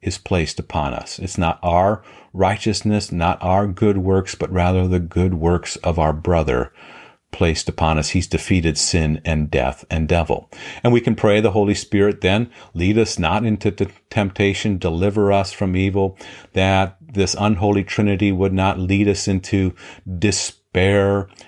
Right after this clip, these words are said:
uh, misbelief, uh, other great shame because of our sin, uh, and that he would deliver us from all things harmful. It ends then again with certainty.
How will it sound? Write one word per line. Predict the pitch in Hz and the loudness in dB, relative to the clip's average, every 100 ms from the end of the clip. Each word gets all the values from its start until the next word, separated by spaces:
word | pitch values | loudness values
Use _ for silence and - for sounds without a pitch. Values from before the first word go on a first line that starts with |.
| - | -8
uh, | 90 | -4
misbelief, | 85 90 104 - - 104 98 95 98 98 - - _ - | -2 0 0 0 -2 0 2 2 2 0 -4 -14 _ -6
uh, | 85 - | -4 0
other | 98 104 | 2 2
great | 92 92 98 - | 0 0 0 0
shame | - 98 92 95 | -2 2 2 2
because | 92 - 90 | 0 -2 -2
of | 90 85 | -2 -2
our | 85 | -2
sin, | 82 - 87 82 82 - _ _ _ - | -2 -4 -4 -2 -4 -8 _ _ _ -4
uh, | 101 92 - | -2 0 -2
and | 104 | 0
that | 107 104 | 0 2
he | 110 | 2
would | 104 | 2
deliver | 107 110 117 101 80 | 2 2 2 0 0
us | 73 - | -2 -4
from | 87 80 | -4 -2
all | 80 | -2
things | 78 - 80 76 76 - - | -2 -4 -4 -4 -6 -10 -14
harmful. | - 92 76 - - 52 - _ _ - - - _ - | -4 -2 -2 -4 -6 -6 -8 _ _ -20 -20 -20 _ 0
It | 143 | 2
ends | 165 220 180 151 - | 4 4 4 2 2
then | 101 113 170 117 | 2 2 0 -2
again | 117 92 101 | 0 2 2
with | 117 | 2
certainty. | - - 196 101 90 - 65 - | 0 0 -2 -2 -6 -6 -8 -8